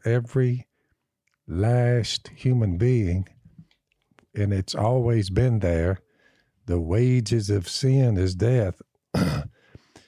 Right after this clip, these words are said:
Over here in Colossians, the Apostle Paul, if you read Romans, beginning with Romans three twenty-three, "But, but now a righteousness from God is revealed."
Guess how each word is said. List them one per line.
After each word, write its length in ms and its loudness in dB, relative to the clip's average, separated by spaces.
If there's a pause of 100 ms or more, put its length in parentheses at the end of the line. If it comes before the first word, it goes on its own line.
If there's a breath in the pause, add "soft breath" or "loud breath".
(160 loud breath)
Over 200 2
here 100 4
in 60 2
Colossians, 640 0
the 80 2
Apostle 420 0
Paul, 380 0
if 180 -2
you 80 2
read 320 2
Romans, 800 0 (160)
beginning 420 0
with 160 0
Romans 400 0
three 280 0
twenty-three, 800 2 (1200 soft breath)
"But, 240 -2
but 400 0
now 540 2 (160)
a 120 2
righteousness 680 0
from 180 -2
God 300 2
is 120 -2
revealed." 640 0